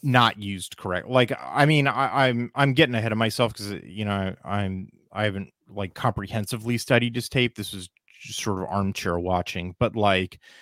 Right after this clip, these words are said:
I don't think that he was used correctly. Like, and I really don't think that Jimbo Fisher's offense, I mean, I, I think that Jimbo Fisher's offense is a relic. Um, and, uh, and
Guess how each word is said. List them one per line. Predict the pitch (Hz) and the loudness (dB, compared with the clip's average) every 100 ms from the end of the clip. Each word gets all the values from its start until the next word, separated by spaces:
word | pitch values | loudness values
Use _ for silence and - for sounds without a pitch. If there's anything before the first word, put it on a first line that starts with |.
| - _ _ | -20 _ _
I | 123 139 | 8 8
don't | 135 123 107 | 6 2 -2
think | - 104 - | -2 -2 -4
that | 101 | -6
he | 98 | -4
was | 90 87 | -4 -6
used | 87 80 - | -10 -10 -10
correctly. | 71 60 - - 58 - - _ | -8 -8 -12 -16 -14 -16 -20 _
Like, | 113 110 92 92 - | -4 0 2 0 -6
and | 101 | -4
I | 92 92 | -2 -2
really | 90 104 123 127 113 | -2 6 8 10 8
don't | 104 101 - | 4 0 -2
think | 104 90 | -4 -2
that | 98 90 - | -2 -2 -4
Jimbo | - 95 90 | -6 -6 -6
Fisher's | - 92 92 85 98 | -8 -10 -10 -6 2
offense, | 113 - 113 107 - - _ - _ _ _ _ _ | 2 2 0 -2 -6 -16 _ -20 _ _ _ _ _
I | 135 | 6
mean, | 151 147 | 10 10
I, | 143 135 | 10 8
I | |
think | 135 143 | 4 2
that | 113 | 0
Jimbo | 98 110 101 | -2 -2 -2
Fisher's | 104 95 98 95 | -2 -4 -2 -2
offense | 90 - 92 - | -2 -2 -8 -8
is | 90 | -10
a | 87 | -10
relic. | 90 90 87 90 - - _ _ | -4 0 0 -2 -6 -20 _ _
Um, | 104 98 90 87 85 _ _ _ _ _ _ - | 0 2 0 -2 -8 _ _ _ _ _ _ -2
and, | 107 95 95 - _ | 0 0 -2 -6 _
uh, | 98 90 - - - | -4 -2 -4 -10 2
and | 139 120 104 | 4 6 2